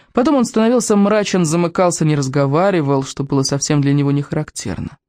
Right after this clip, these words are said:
«Лен, что это?» И не кричал, понижал голос.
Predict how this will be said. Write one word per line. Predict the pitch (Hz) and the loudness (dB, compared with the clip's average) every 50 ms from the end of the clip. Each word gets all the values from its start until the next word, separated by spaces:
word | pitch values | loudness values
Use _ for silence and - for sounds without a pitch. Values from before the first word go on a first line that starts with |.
| _ _ _ _ _ _ _ _ _ _ _ _ _ _ _ _ _ | _ _ _ _ _ _ _ _ _ _ _ _ _ _ _ _ _
«Лен, | - 131 135 127 127 127 | -4 -2 -2 -2 -2 -6
что | - - - 156 135 | -8 -6 -4 -4 -4
это?» | 120 - - - - _ _ _ _ _ _ _ _ _ _ _ _ _ _ _ _ _ _ _ | -4 -6 -10 -20 -20 _ _ _ _ _ _ _ _ _ _ _ _ _ _ _ _ _ _ _
И | - 247 | 0 2
не | 254 254 226 | 2 2 2
кричал, | 240 254 233 - - 220 226 220 220 - _ _ _ _ _ _ _ _ _ | 0 -2 0 0 0 0 0 0 -2 -6 _ _ _ _ _ _ _ _ _
понижал | - 147 143 139 131 139 165 185 185 | -2 0 0 2 2 2 0 0 0
голос. | 175 185 180 175 175 - - | 0 0 0 -2 -4 -8 -12